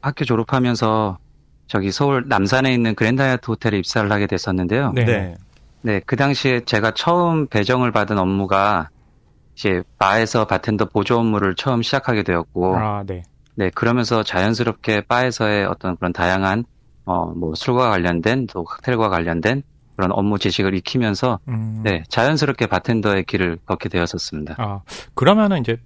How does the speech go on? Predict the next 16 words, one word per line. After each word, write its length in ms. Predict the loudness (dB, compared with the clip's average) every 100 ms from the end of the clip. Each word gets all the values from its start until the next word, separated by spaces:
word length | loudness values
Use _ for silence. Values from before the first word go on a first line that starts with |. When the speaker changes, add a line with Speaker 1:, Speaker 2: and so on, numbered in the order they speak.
| -8
Speaker 2:
바텐더가 720 | -6 -2 0 2 2 2 0
되려는 680 | 0 0 2 2 2 -2 -4
분들 380 | -4 -4 -2 -2
계시잖아요. 840 | -4 -8 -4 -4 -4 -4 -4 -6 -8
그럼, 460 | -8 -6 -4 -6 -2
Speaker 1:
네네. 300 | 0 0 0
Speaker 2:
음, 100 | -4 -8 _
그렇게 460 | -2 -2 -2 0 0
좀 300 | 0 -4 -6
갈 200 | -2 -2
수 200 | -2 -2
있는 280 | 0 0 -2
어떤 580 | -6 -4 -4 -2 -4 -8 -10
이 120 | -10 -8
과정이라는 760 | -4 0 2 0 0 -2 -4
것이 480 | -6 -8 -6 -6 -6